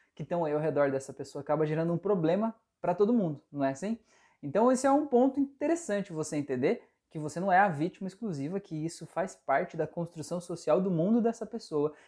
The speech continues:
e que atrás de alguém que tá machucando os outros tem alguém muito machucado, você pode ter certeza disso, tá?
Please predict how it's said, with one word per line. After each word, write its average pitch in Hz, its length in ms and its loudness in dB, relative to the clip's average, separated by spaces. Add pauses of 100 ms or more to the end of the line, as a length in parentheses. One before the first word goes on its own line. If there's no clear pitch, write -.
e 165 60 -2
que 185 100 2
atrás 180 380 8
de 226 60 6
alguém 185 320 6
que 175 100 -6
tá 175 140 -2
machucando 180 560 -4
os 170 120 -2
outros 170 300 -2
tem 196 140 -6
alguém 180 180 -2
muito 202 460 4
machucado, 196 560 -2
você 156 240 -6
pode 196 560 2
ter 196 160 -4
certeza 170 580 0
disso, 139 400 -4 (180)
tá? 147 240 2